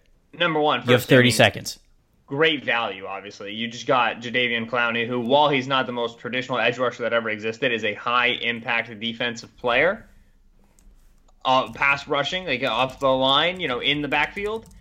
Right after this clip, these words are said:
Speaker 1: for pennies on the dollar. That's number one. Number two, this team has offloaded a significant amount of pass rush talent in recent years, and that is tough.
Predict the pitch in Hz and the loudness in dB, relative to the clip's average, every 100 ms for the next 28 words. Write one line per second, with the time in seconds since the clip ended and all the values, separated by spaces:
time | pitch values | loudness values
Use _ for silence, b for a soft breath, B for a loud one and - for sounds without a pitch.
0 | b _ _ _ 139 190 170 151 135 123 | b _ _ _ -6 -4 0 -2 -2 -4
1 | 113 110 98 123 131 117 131 113 B B | -2 -2 -2 -4 -2 4 4 4 B B
2 | - 156 127 - 226 190 135 B B _ | -2 0 -2 4 6 6 2 B B _
3 | _ 160 185 170 - - 214 202 156 - | _ 2 2 2 -8 -6 -4 -4 -4 -6
4 | 135 131 135 156 165 156 139 123 120 - | -6 -6 0 2 2 0 0 0 -2 -4
5 | 120 143 160 160 147 123 127 123 120 123 | -2 -2 -2 -2 -2 0 -2 -2 -2 -2
6 | 131 - 123 - - 110 147 165 127 113 | -2 -2 -4 -4 -6 -4 -2 -4 -4 -2
7 | 131 131 123 110 117 156 190 - - 123 | -4 -4 -8 -2 2 2 0 -8 -2 -2
8 | 113 120 139 127 - _ - 135 131 113 | 2 2 0 -2 -8 _ -4 -2 -2 -6
9 | - - 147 - | -16 -2 2 2